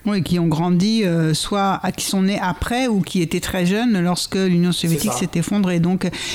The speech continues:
Speaker 1: mais, euh, est-ce que cette, euh, jeunesse, euh, et ces, ces, ces, ces, ces nouveaux, ces, cette nouvelle population active, euh, consciente, euh, politisée,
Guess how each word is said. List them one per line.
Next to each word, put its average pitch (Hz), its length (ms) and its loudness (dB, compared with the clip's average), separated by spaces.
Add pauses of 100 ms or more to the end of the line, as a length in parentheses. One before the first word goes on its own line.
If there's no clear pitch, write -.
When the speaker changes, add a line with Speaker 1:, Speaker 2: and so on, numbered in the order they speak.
(120)
Speaker 1:
mais, 202 300 0
euh, 190 160 0
est-ce 208 280 -2
que 277 240 -2
cette, - 440 -4
euh, 175 280 2
jeunesse, 170 720 0
euh, 170 340 0
et 165 40 2
ces, 170 260 0
ces, 165 260 0
ces, 170 260 0
ces, - 280 -2
ces 170 200 0
nouveaux, 170 680 4
ces, 165 200 0 (280)
cette 165 200 -4
nouvelle 170 220 2
population 165 540 0
active, 190 680 0 (340)
euh, 170 80 2
consciente, 190 680 0
euh, 160 120 2
politisée, 185 880 2